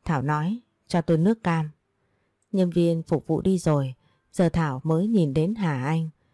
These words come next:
Cô ta không nhịn được mà nhanh chóng hỏi:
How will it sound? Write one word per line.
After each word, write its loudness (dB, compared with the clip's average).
Cô 2
ta -2
không 2
nhịn 2
được 2
mà 0
nhanh -2
chóng -2
hỏi: 0